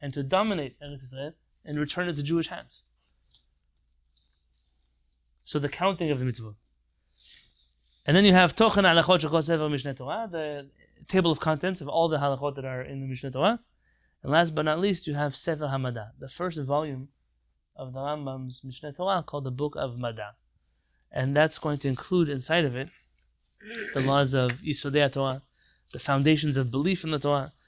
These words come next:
It's gonna include the laws of Deot, all kinds of proper,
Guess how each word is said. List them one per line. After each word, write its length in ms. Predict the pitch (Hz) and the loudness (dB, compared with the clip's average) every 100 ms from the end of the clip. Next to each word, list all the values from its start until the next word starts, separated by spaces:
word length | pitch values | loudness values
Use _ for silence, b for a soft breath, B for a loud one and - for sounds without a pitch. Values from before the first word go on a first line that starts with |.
| b | b
It's 100 | - | -4
gonna 100 | 165 | -2
include 200 | 156 160 | 0 -2
the 60 | 151 | 0
laws 200 | 160 147 | 0 0
of 100 | 139 | -2
Deot, 340 | 165 170 147 - - | -2 -2 -6 -10 -20
all 140 | - 165 | -12 -10
kinds 220 | 156 147 | -8 -6
of 80 | 139 | -4
proper, 520 | - 160 151 143 139 | -2 0 0 -2 -4